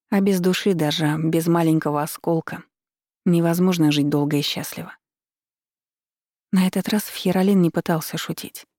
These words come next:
Он повернулся к девушке, нахмурившись и не сводя с нее сверкающих лезвий зрачков. Это было удивительное зрелище, потому что дикий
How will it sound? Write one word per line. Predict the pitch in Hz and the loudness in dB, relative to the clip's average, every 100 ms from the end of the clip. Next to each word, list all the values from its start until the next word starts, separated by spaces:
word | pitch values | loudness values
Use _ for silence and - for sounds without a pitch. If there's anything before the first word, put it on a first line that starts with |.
| _ _ _ _ _ _ _ - | _ _ _ _ _ _ _ -2
Он | 202 | -2
повернулся | 208 202 220 240 220 185 | 2 2 4 4 2 -2
к | 175 | 0
девушке, | 190 202 156 - | 0 0 -2 -2
нахмурившись | 143 143 - 160 175 - 147 - | 0 0 -2 -2 -2 -4 -6 -2
и | |
не | 156 151 | -2 -2
сводя | 156 156 160 | -2 -2 -2
с | - | -2
нее | 165 165 | -2 -2
сверкающих | - 165 - 160 160 151 - | -4 -8 -4 -2 -2 -4 -2
лезвий | 151 151 151 | -2 0 -2
зрачков. | 156 160 - - - _ _ _ _ _ _ _ _ _ _ _ _ - | -2 -4 -6 -10 -16 _ _ _ _ _ _ _ _ _ _ _ _ -6
Это | 208 190 | -4 0
было | 185 190 185 - | 2 2 0 0
удивительное | 196 202 214 170 160 160 | 0 2 0 0 2 2
зрелище, | 170 170 170 165 - 190 | 2 -2 -4 -6 -6 -6
потому | - 220 220 | -2 2 2
что | - - 185 | 0 -2 -2
дикий | - 180 214 - 175 | -2 -2 -2 0 0